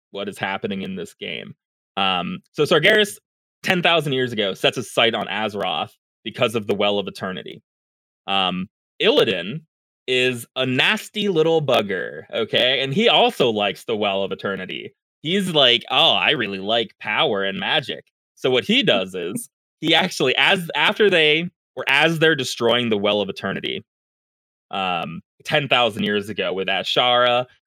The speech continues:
uh, you know, Archimonde is there. They're, like, killing demigods.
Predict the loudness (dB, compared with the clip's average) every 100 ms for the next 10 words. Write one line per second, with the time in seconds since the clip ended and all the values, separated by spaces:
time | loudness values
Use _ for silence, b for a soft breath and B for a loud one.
0 | _ -6 -4 -4 -6 _ _ _ -4 -4
1 | -4 -4 0 2 4 4 4 4 -2 0
2 | 2 4 4 2 0 -2 -4 _ _ -6
3 | -2 0 0 -2 -6 -6 -4 0 0 2
4 | 0 2 0 -2 -14